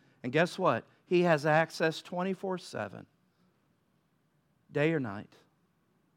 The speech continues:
and He's willing to hear the needs. Ephesians three twenty says, now all glory to God, who is able,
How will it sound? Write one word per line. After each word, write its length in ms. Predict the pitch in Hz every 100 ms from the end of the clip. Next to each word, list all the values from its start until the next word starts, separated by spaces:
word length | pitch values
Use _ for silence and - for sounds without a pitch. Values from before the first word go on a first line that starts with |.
| _ -
and 140 | 123
He's 180 | 131 123
willing 440 | 131 135 120 110
to 100 | 113
hear 460 | 113 127 113 101 101 _ _ _ _ _ _ _ _ 117
the 80 |
needs. 640 | 110 117 110 104 - - - _ _ _ _
Ephesians 420 | 143 135 135 120
three 220 | 143 139
twenty 340 | 135 143 139 135
says, 600 | - 117 107 107 - - _ _ _ _
now 240 | 120 123 127
all 220 | 143 143
glory 480 | 127 139 135 143 139
to 140 | 147
God, 440 | 131 131 135 135
who 140 | 131 123
is 140 | 113
able, 560 | 113 127 143 151 156